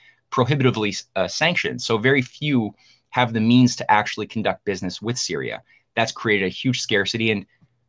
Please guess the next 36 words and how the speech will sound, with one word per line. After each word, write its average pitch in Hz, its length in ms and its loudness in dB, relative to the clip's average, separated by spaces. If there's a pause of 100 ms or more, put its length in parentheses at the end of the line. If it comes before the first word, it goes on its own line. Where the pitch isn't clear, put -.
(160)
on 90 80 -6
top 120 240 4
of - 60 -6
that, 92 200 2
we 98 380 -6
also 92 340 0
know, 92 360 -2
unfortunately, 101 800 -2
that 95 220 -2
there's 92 240 -4 (120)
major 120 460 0 (440)
reliable 123 500 4
reports 90 800 -4
of 101 240 -2
the 101 100 -8
U 101 200 -4
S 98 160 -4
military 101 400 -2
having 95 400 -2 (160)
burnt, 110 340 0 (480)
uh, 95 460 4
wheat 131 320 -6
crops - 560 -2 (960)
and, 101 380 -2
uh, 92 100 0
confiscated 110 680 0 (100)
even 117 260 -2
grain 117 240 2
deposits - 480 -2
in 120 180 -2
Syria 127 420 2
too, - 400 -4
uh, 113 280 4
only 120 240 2
exacerbating 92 640 0
the, 90 120 -6